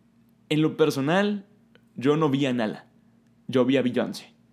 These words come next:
Y yo escuchaba a Beyoncé. Entonces, igual en español, no me acuerdo quién la dobló,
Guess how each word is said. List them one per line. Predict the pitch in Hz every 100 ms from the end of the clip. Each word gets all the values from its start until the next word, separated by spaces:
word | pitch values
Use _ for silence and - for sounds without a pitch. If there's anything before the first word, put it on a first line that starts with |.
| _ _ _ - - _ _ _ -
Y | 127
yo | 131
escuchaba | - 123 151 131
a | 113
Beyoncé. | 110 110 - - - _ _ _ _ _ _
Entonces, | 131 123 117 117 - 107 - _ _ _ _ _ _ -
igual | 139 143 147
en | 143 143
español, | 127 127 143 156 -
no | 131
me | 131
acuerdo | 123 123
quién | 117
la | 113
dobló, | 104 113